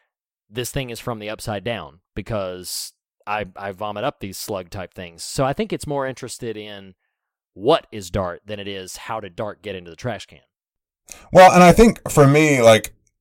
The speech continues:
Speaker 2: I, I know this seems like beating a dead Demogorgon, but the, the Dart in and of himself doesn't bother me,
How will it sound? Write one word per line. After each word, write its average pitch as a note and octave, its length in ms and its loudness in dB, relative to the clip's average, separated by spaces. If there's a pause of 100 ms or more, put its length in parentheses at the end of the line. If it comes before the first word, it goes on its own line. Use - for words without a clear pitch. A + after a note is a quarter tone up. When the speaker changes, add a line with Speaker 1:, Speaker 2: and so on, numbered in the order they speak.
(120)
Speaker 2:
I, B2+ 180 -2
I A#2+ 140 0
know C3 400 8
this A2 180 4
seems A2+ 280 0
like G2 340 2 (260)
beating G#2 300 -6
a F#2 60 -4
dead F2 320 -2
Demogorgon, F2 720 -6
but A2 280 4 (2250)
the, C3 400 -8
the A#2+ 600 -8 (2250)
Dart E3 420 6
in D3+ 160 2
and D#3 100 4
of C#3+ 120 6
himself G#2+ 680 4 (600)
doesn't G#2 400 2 (300)
bother F2 380 2
me, A#1+ 460 -20